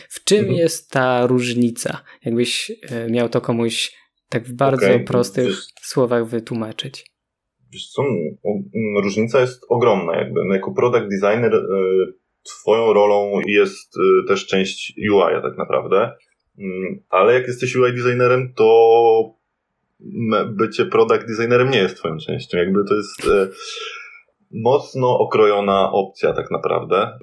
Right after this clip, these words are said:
Speaker 2: Wachlarz odpowiedzialności i kompetencji jest zdecydowanie węższy w roli U I designera.
Speaker 1: I tutaj mówisz o generalnie trendzie na rynku, czy,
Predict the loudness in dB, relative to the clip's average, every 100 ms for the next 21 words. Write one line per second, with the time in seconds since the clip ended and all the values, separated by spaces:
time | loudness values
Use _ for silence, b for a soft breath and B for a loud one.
0 | -6 0 0 2 2 2 0 -12 -6 -4
1 | -2 -2 -2 0 0 0 -4 -6 -6 -4
2 | -4 -2 -2 0 -2 -2 -2 -2 -2 -12
3 | -16 -8 -8 -4 -2 0 0 0 -2 0
4 | 0 0 0 0 -4 -8 -4 2 2 0
5 | -4 0 0 0 -4 -4 -4 -6 -8 _
6 | _ -2 0 0 -2 -4 -2 0 0 0
7 | -2 -2 -2 0 0 0 0 0 -2 -4
8 | -6 -4